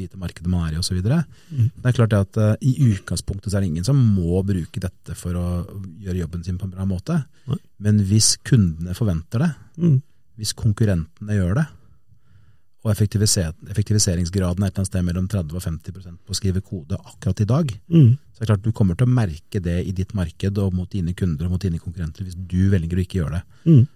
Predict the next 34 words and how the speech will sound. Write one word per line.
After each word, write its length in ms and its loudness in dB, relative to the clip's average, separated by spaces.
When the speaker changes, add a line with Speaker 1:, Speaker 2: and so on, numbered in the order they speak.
Speaker 1:
Og 240 4
hvis 300 -2
du 40 -2
skal 140 2
være 140 4
veldig, 400 2
veldig 300 0
banal, 360 4
så 160 -2
kan 120 4
man 120 4
jo 80 2
si 220 0
at, 240 -4
eh, 80 2
du 100 2
må 340 4
jo 140 6
ikke 320 0
skifte 400 -2
fra 140 -4
hestedrosje 600 -2
til 140 -2
bensindreven 540 4
Speaker 2:
<laughs> 20 -2
Speaker 1:
drosje, 380 0
selv 220 2
om 60 6
de 80 4
andre 340 2
drosjeselskapene 680 0
gjør 160 4
det. 40 0
Speaker 2:
Ja. 140 4